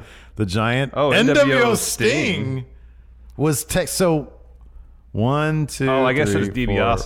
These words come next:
Speaker 1: four.
Speaker 2: wasn't an active competitor, he didn't
Speaker 1: Gotcha.
Speaker 2: count
Speaker 1: Okay,
Speaker 2: as.
Speaker 1: all right. Then Vin-, you're right,
Speaker 2: Vincent,
Speaker 1: Vincent.
Speaker 2: then Elizabeth, then Bischoff, then Bagwell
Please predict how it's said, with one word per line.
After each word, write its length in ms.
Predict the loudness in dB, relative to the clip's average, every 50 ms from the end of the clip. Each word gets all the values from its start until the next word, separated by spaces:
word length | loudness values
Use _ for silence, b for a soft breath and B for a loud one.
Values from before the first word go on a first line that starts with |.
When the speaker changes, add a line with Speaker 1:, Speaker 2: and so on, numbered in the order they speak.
| -4
Speaker 1:
four. 40 | -2
Speaker 2:
wasn't 240 | -2 -2 -2 -2 -4
an 80 | -6 -8
active 260 | -8 -10 -10 -14 -16
competitor, 320 | -14 -12 -10 -8 -8 -6
he 60 | -4
didn't 120 | -2 0 0
Speaker 1:
Gotcha. 260 | 0 0 -2 -2 -4
Speaker 2:
count 180 | -4 -2 -2 -2
Speaker 1:
Okay, 120 | -2 -2
Speaker 2:
as. 220 | -2 -4 -4 -4
Speaker 1:
all 120 | -6 -8 -8
right. 240 | -8 -8 -8 -10 -12 -14 -20 -20 -20 -20 -20 b b b b b b b b b
Then 260 | -4 -2 0 0 0
Vin-, 160 | 0 0 0 0
you're 140 | 2 2 2
right, 200 | 2 2 2 0
Speaker 2:
Vincent, 60 | 0
Speaker 1:
Vincent. 440 | 0 0 0 0 -2 -2 -2 0 0
Speaker 2:
then 60 | -2
Elizabeth, 520 | -2 -2 -2 -2 -2 -4 -4 -6 -6 -8 -10
then 160 | -10 -10 -6
Bischoff, 520 | -6 -6 -6 -4 -4 -4 -2 -2 -4 -6
then 160 | -8 -10 -10 -6
Bagwell 680 | -4 -4 -2 -2 -4 -4 -6 -6 -6 -6 -8 -8